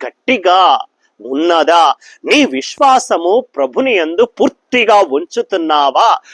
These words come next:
వాళ్ళు ప్రభునిలో ఉన్నటువంటి అద్భుత శక్తిని గుర్తించారు, స్వస్థతనివ్వగలడు అని నమ్మారు, ఆయన చెంతకు వచ్చి ప్రార్థించారండి.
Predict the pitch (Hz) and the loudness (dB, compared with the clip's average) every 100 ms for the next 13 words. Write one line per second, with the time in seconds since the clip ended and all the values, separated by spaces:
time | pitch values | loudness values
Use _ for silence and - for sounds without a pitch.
0 | - 147 160 151 - 156 151 269 254 214 | -6 -2 0 -2 -4 -4 -2 -2 0 2
1 | 196 185 175 190 160 156 143 123 123 - | 2 2 0 0 0 0 0 -2 -4 -2
2 | - - 190 - 170 139 117 139 - 233 | -2 -2 -8 -4 -2 -2 -6 -10 -4 -4
3 | - 180 147 147 - _ - - 135 170 | -2 0 0 0 -4 _ -20 -14 -4 -4
4 | - 254 240 156 143 185 233 214 202 190 | 0 -2 0 0 0 0 0 0 2 2
5 | 175 147 120 104 87 98 185 247 185 151 | 0 -2 -12 -16 -20 -8 -2 0 0 -2
6 | 170 - _ - 123 131 131 - 135 151 | -4 -8 _ -6 -4 -4 -6 -8 -6 -6
7 | 143 127 - 139 _ - 113 107 - - | -2 -4 -2 -8 _ -10 -4 -4 -6 -4
8 | 175 175 - 139 120 117 113 | -2 -2 -2 -2 0 -2 -6